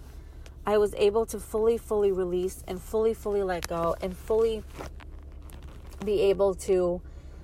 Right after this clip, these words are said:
um, purge all the things that have been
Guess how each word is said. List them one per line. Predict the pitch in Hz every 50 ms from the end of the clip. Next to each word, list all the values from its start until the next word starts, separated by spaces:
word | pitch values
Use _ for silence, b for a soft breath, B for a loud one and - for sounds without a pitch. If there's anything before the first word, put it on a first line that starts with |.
| B B B B
um, | 196 196 185 175
purge | - - - - 233 233 226 202 180 170 - - - -
all | 202 208 226 233
the | 214 196 190
things | - - - 220 233 226 220 196 -
that | - 202 180 180 180 175 - - B B B B B B B B B B B - - - - - - - - -
have | - - 233 214 202 196 185 -
been | 202 196 196 190 190 185 185 170